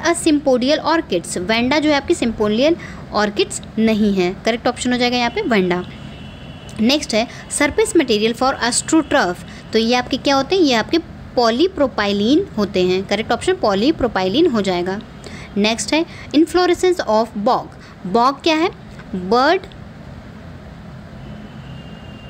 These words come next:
of paradise, ठीक है, बहुत ही beautiful flowers होते हैं,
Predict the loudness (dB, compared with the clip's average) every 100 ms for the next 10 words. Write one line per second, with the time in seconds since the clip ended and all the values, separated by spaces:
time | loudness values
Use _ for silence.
0 | -16 -16 -16 -16 -16 -16 -6 2 4 4
1 | 0 -8 -14 -16 -16 -16 -16 -16 -14 -2
2 | 2 2 2 2 0 -4 -10 -12 -14 -14
3 | -14 -14 -14 -12 -4 0 2 2 2 0
4 | 0 2 4 2 0 4 4 4 2 2
5 | -2 0 2 2